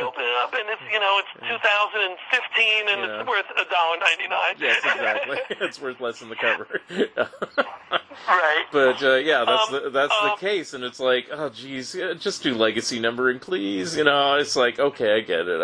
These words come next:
Speaker 2: Okay, all right." <laughs> Uh,
Speaker 1: Yeah.
Speaker 2: but, uh,
Speaker 1: Yeah. But, but Good Day Sunshine, um, we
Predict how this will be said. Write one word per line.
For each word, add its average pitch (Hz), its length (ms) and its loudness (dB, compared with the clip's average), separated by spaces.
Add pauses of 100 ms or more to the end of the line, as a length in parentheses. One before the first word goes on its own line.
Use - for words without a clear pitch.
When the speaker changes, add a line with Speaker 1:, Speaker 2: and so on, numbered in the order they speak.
(120)
Speaker 2:
Okay, 90 200 -6 (280)
all 127 80 4
right." 120 200 2 (160)
<laughs> 147 140 -10
Uh, 156 220 6
Speaker 1:
Yeah. 175 320 4 (480)
Speaker 2:
but, 101 340 2
uh, 120 60 4
Speaker 1:
Yeah. 107 440 4 (200)
But, 226 120 0 (140)
but 226 160 0
Good 254 140 2
Day 233 200 0
Sunshine, 220 480 2 (440)
um, 175 260 4 (460)
we 190 80 2